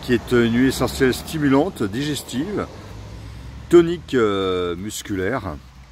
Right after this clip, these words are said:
euh, désinfectante au plan, au plan intestinal également. Donc cette plante, euh, est une plante bien, bien évidemment aromatique, hein, c'est un aromate, euh, tout à fait, euh,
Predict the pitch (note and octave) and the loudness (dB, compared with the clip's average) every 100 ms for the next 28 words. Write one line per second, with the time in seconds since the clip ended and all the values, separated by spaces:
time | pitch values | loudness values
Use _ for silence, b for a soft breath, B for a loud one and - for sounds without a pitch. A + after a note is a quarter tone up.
0 | B B B B - E2 E2+ E2 D#2+ D#2 | B B B B -14 -8 -6 -4 -4 -6
1 | D#2 D#2+ D#2 D#2 D#2 C3 B2 A2 G#2+ - | -6 -6 -6 -8 -2 0 0 -2 -4 -4
2 | A#2 G#2 F#2+ - G2 F2 D#2+ E2+ - F#2+ | -4 -4 -8 -8 -6 -6 -8 -14 -10 -10
3 | - F#2+ E2+ F2 F#2 F2 F2+ - E2+ D#2+ | -6 -6 -6 -6 -8 -6 -10 -10 -10 -6
4 | F2 E2+ D#2+ D2+ D#2+ C3 B B B B | -4 -4 -6 -8 -10 -10 B B B B
5 | B B F#2+ G#2+ - C3 - D3+ E3 - | B B -6 -4 -2 -6 -4 -4 -4 -2
6 | G2 F2 E2+ D#2 F#2+ E2+ - F#2+ D#2+ F2 | 0 0 -2 -4 -8 -8 -6 -6 -4 -4
7 | F#2 F2+ F2+ F#2+ F2 F2 G2 A2 - E2+ | -6 -6 -4 -4 -4 -2 -4 -4 -4 -4
8 | F2 G2 G2+ G3+ G#3+ - D#2+ - b b | -2 -4 -4 -12 -12 -10 -10 -14 b b
9 | b b D2+ F#2 A#2 - E2 E2+ F#2 F2+ | b b -8 -6 -6 -8 -8 -4 -2 0
10 | F#2+ G2 G2+ - F2 D#2+ D#2 D#2 D2+ - | 0 0 -2 -6 -6 -6 -6 -6 -8 -10
11 | - E2 - - F#2 F2+ D#2+ D2+ D#2 | -12 -12 -10 -4 -2 0 -2 -6 -10